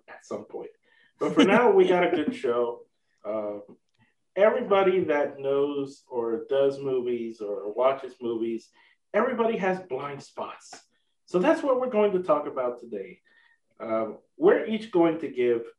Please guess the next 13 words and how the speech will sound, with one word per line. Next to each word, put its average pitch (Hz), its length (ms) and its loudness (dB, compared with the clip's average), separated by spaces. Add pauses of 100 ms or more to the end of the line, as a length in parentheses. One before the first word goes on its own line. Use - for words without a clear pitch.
(300)
five 180 380 2
movies 123 560 -4
that - 320 -4 (100)
we 139 160 -4
haven't 160 340 2
seen 139 380 -2
that - 260 0
would - 200 -4
get 147 240 -4
the 139 60 4
reaction 135 480 0
of 113 140 -12
people 113 540 -6